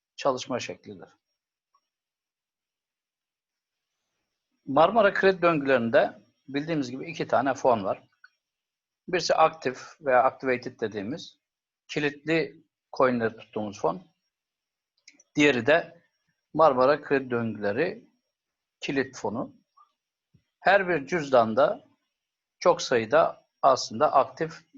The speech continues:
fon var. Her biri kendine ait bir takım hesap numaralarıyla bilinen, otomatik olarak ayarlanan.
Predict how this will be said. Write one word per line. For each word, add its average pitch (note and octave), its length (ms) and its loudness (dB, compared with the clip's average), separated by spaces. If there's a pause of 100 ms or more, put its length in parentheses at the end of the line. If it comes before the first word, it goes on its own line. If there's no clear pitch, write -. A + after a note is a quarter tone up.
(120)
fon B2 340 -2
var. F2 180 -4
Her A2+ 280 0
biri B2+ 380 -6 (540)
kendine A#2+ 360 -2
ait A#2 300 2
bir - 80 -20
takım - 540 -10
hesap A#2+ 340 -4
numaralarıyla G2 720 -4
bilinen, A2 380 -12 (920)
otomatik A2+ 520 -6
olarak G2+ 380 -4
ayarlanan. G#2 680 -4